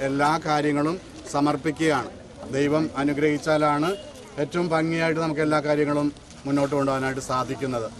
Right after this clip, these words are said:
അപ്പോൾ ഏഴാം തീയതിയിലെ കൊടികയറ്റവും പതിനാലാം തീയതിയിലെ തിരുനാളും ഒക്കെ ഭംഗിയായിട്ട് നടക്കട്ടെ എന്ന് നമുക്ക് പ്രത്യേകം ദൈവത്തോട് പ്രാർത്ഥിക്കാം. പിതാവിൻ്റെയും പുത്രൻ്റെയും പരിശുദ്ധാത്മാവിൻ്റെയും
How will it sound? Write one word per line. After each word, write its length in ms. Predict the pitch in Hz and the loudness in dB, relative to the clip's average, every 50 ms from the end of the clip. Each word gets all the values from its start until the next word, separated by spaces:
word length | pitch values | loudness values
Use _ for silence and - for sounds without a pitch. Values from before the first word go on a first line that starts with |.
| - - - - - - - - - 127 | -16 -16 -16 -16 -16 -16 -14 -8 -8 -4
അപ്പോൾ 220 | - 143 156 160 170 170 - - - - - - - - - 135 | -2 2 2 2 2 0 -4 -10 -14 -16 -16 -16 -14 -6 -2 0
ഏഴാം 240 | 143 147 147 147 147 139 | 2 4 4 4 2 2
തീയതിയിലെ 400 | 147 147 143 151 147 147 151 151 147 - - - - - - - - - - | 2 2 2 2 2 2 2 0 0 -4 -8 -16 -20 -20 -20 -20 -20 -10 -4
കൊടികയറ്റവും 720 | 139 139 139 147 139 156 156 151 151 - 160 160 160 170 180 190 190 - - - - - - - - - - - - - - - | -4 -2 0 0 0 2 2 2 0 0 0 0 0 0 -2 -4 -6 -10 -12 -14 -14 -14 -14 -14 -16 -16 -16 -16 -18 -6 0 0
പതിനാലാം 500 | 143 143 156 156 160 160 156 156 160 156 151 | 2 4 4 4 4 4 4 4 4 4 2
തീയതിയിലെ 340 | 151 151 151 143 147 147 143 139 - - - - - | 2 2 2 2 0 -2 -2 -6 -10 -18 -20 -6 -4
തിരുനാളും 540 | 147 139 143 143 143 143 147 143 143 135 113 - - - - - - 131 | -2 0 0 2 2 4 4 4 2 0 -2 -6 -12 -18 -14 -10 -8 -8
ഒക്കെ 200 | 135 - 139 131 123 - - - | -6 -4 -4 -4 -4 -6 -8 -8
ഭംഗിയായിട്ട് 640 | 127 123 131 139 139 135 135 135 131 117 135 135 131 - - 131 | -6 -4 -2 0 0 0 0 0 -2 0 -2 -2 -2 -2 -4 -4
നടക്കട്ടെ 380 | 127 123 131 123 131 120 127 131 127 | -4 -4 -4 -4 -6 -6 -4 -6 -6
എന്ന് 100 | 123 127 127 | -4 -4 -6
നമുക്ക് 280 | 123 120 107 117 123 120 - - - - - - - - - | -6 -6 -6 -6 -6 -6 -6 -8 -14 -20 -20 -20 -16 -8 -8
പ്രത്യേകം 380 | 127 127 139 143 139 139 139 131 131 | -6 -2 0 2 2 2 2 2 2
ദൈവത്തോട് 500 | 131 131 127 123 139 131 131 123 127 127 120 - - | 0 0 0 0 0 0 0 0 -2 -4 -6 -8 -4
പ്രാർത്ഥിക്കാം. 640 | 120 127 127 127 - - - 143 127 - 123 104 98 - - - - - - - - | -2 0 0 0 -2 -2 -4 -4 -2 -2 -4 -4 -6 -8 -14 -18 -18 -18 -18 -6 -4
പിതാവിൻ്റെയും 640 | 147 135 143 143 143 143 143 143 139 139 139 139 135 131 | 0 2 4 4 4 4 2 2 2 2 2 0 0 -2
പുത്രൻ്റെയും 600 | 135 - 143 143 143 143 147 151 151 156 139 - - - - - - - - - | -2 -2 0 0 2 2 2 2 2 2 0 -2 -6 -10 -16 -18 -18 -6 0 0
പരിശുദ്ധാത്മാവിൻ്റെയും 1200 | 147 147 - 160 151 - 156 147 147 139 139 147 147 143 143 143 143 139 135 139 139 139 135 | 0 2 0 -4 -2 0 0 0 0 0 0 0 0 0 0 0 0 0 0 -2 -2 -2 -2